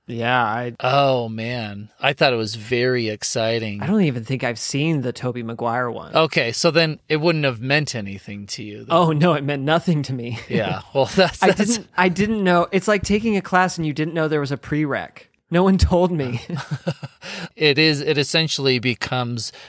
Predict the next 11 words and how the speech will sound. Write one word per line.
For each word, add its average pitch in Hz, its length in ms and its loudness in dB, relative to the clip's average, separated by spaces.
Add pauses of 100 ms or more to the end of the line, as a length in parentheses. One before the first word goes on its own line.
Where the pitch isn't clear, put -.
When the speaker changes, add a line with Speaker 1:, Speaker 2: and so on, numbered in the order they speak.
(100)
Speaker 2:
just 131 280 0 (260)
a 135 140 2
series 131 540 4
of 110 200 0
massive 117 600 0
callbacks. 107 880 -2
So, - 160 0
yeah, 110 400 0
if 113 200 -6
you 120 120 -4
d- 117 140 -6